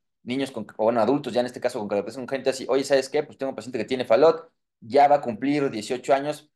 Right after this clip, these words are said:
pues, ¿sabe qué? Vamos a mandarlo a esta clínica que ya va a verlo como, eh, adulto, eh, vamos a hacer una transición", comentar a los papás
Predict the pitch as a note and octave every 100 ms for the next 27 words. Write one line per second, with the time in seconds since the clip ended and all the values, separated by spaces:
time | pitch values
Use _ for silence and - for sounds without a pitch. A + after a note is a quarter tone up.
0 | _ _ D3 C#3+ C#3 C#3 D#3 C#3+ D#3 A2+
1 | G#2+ A2+ C3+ C3+ A#2+ - C#3 D3 D#3 -
2 | D3 D3 A#2+ G#2+ G2+ B2 C3 C3 C3+ C3
3 | A2+ G#2 G2 G2+ G#2 G2+ G2 - B2 D#3+
4 | D#3+ D3+ D#3 - _ - G2 G2+ B2+ -
5 | C3+ C3 A2 G2+ G2 C#3 D3+ D#3+ A#2 G#2
6 | A#2+ B2 A2 G2+ - C#3 D3+ -